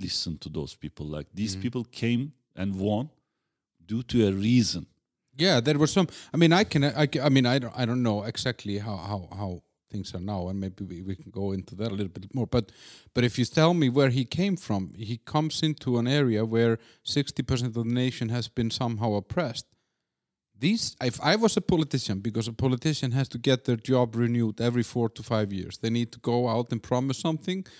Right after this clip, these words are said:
Speaker 2: so that they keep their jobs. Me and you, we don't need to do that. We just have a contract, and as long as we perform,
Speaker 1: Mm-hmm.
Speaker 2: we're not fired, you know?
Speaker 1: Yes.
Speaker 2: A politician, unfortunately, has to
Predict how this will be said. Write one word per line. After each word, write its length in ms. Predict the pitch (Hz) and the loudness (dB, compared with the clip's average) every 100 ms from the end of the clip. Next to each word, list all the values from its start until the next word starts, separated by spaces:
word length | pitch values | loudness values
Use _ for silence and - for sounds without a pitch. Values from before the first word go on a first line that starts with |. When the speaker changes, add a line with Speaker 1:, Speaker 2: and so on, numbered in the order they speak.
| - | -16
Speaker 2:
so 160 | - 123 | -2 2
that 220 | 131 123 | 2 2
they 120 | 131 | 0
keep 360 | 113 - 127 - | -2 -2 -4 0
their 120 | 110 | -2
jobs. 460 | 98 110 87 - 123 | 0 -4 -4 -8 0
Me 180 | 151 | 2
and 140 | 165 139 | 4 4
you, 120 | 143 | 4
we 120 | 131 | 2
don't 220 | 135 131 117 | 0 2 0
need 140 | 104 | -2
to 60 | 101 | -4
do 180 | 120 | -4
that. 200 | 98 90 | -4 -6
We 140 | 104 131 | -4 -2
just 200 | 131 - | -2 -2
have 100 | 127 | -4
a 80 | 107 | -2
contract, 580 | - 165 - 185 175 - - - _ | 0 0 2 -4 -4 -12 -20 -20 _
and 80 | 117 | -4
as 140 | 113 | 2
long 180 | 156 160 | 4 4
as 120 | 127 | 2
we 60 | 123 | 0
perform, 420 | - 131 175 180 | -2 -2 0 2
Speaker 1:
Mm-hmm. 60 | 143 | 2
Speaker 2:
we're 140 | 123 | 2
not 100 | 123 | 0
fired, 500 | - 131 104 98 101 | 0 0 0 -4 -4
you 60 | 117 | -2
know? 280 | 120 185 202 | 2 0 -2
Speaker 1:
Yes. 400 | 107 92 - - - _ _ _ _ _ _ | -8 -10 -12 -14 -20 _ _ _ _ _ _
Speaker 2:
A 60 | - | -2
politician, 680 | 127 165 151 202 196 180 156 | 2 2 4 4 4 6 6
unfortunately, 680 | 147 - 190 - 151 127 | 4 4 2 4 0 0
has 300 | 135 160 151 - | -2 0 -2 -2
to 280 | - 127 | 0 0